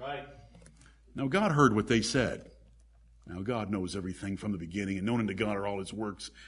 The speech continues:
Speaker 2: from the foundation of the world. But look at this prophecy. Deuteronomy chapter eighteen, verse eighteen. Uh, we gotta get seventeen. "The Lord said unto me,"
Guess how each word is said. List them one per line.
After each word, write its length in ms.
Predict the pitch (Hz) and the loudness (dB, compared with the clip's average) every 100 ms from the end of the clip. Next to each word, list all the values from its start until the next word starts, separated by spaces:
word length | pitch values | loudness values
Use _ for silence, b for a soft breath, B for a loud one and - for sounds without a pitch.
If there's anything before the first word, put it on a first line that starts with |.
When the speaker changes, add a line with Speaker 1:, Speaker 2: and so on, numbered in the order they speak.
| b | b
Speaker 2:
from 120 | 110 | -4
the 80 | 101 | -2
foundation 560 | 113 104 113 113 107 | 0 2 4 4 2
of 80 | 101 | 4
the 20 | |
world. 140 | 117 92 | 4 4
But 80 | |
look 140 | 113 120 | 2 -2
at 80 | 117 | -6
this 140 | 117 | -6
prophecy. 500 | 110 90 92 - 127 - - - - _ - _ _ - _ - B B B | -4 -4 -4 -10 -12 -20 -20 -20 -20 _ -20 _ _ -20 _ -20 B B B
Deuteronomy 640 | 90 135 120 120 113 104 95 B B | 6 8 8 6 6 4 2 B B
chapter 300 | - 120 117 | 4 4 8
eighteen, 400 | 120 123 135 120 | 8 8 8 8
verse 240 | 110 117 127 | 8 8 8
eighteen. 640 | 113 113 123 101 76 - b b b | 6 6 6 6 4 -4 b b b
Uh, 140 | 135 156 | 6 10
we 100 | 151 | 12
gotta 140 | 143 139 | 12 12
get 140 | 135 | 10
seventeen. 500 | - 104 90 104 85 | 8 6 6 4 4
"The 60 | 107 | 8
Lord 260 | 139 123 | 10 8
said 140 | - 139 | 8 8
unto 160 | 120 | 10
me," 460 | 110 135 170 156 | 10 10 8 4